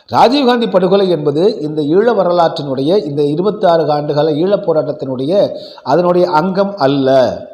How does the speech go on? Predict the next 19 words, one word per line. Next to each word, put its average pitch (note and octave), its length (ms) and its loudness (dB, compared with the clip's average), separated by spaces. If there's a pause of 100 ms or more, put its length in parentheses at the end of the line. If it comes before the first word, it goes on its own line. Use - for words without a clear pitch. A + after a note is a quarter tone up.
(560)
அதே F#3+ 240 4
போல G#3 160 2
தமிழ்நாட்டில் G#3 720 2
தமிழ் - 300 0
தேசியம் A3+ 480 0
என்கிற D#3+ 420 0
தமிழ் F#3+ 340 -2
தேசிய G3+ 400 0
அரசியலை D#3 380 -2
முன்னெடுக்க E3+ 340 -2
வேண்டியதற்கான D3+ 640 0
அங்கமும் F3 560 -2
அல்ல. D3 300 0 (800)
அது C#3+ 180 -4
முழுக்க A3 360 0
முழுக்க D#3+ 480 2
அதில் C#3+ 220 -6
ஏராளமான G#3 720 2
கேள்விகள், C3+ 640 -2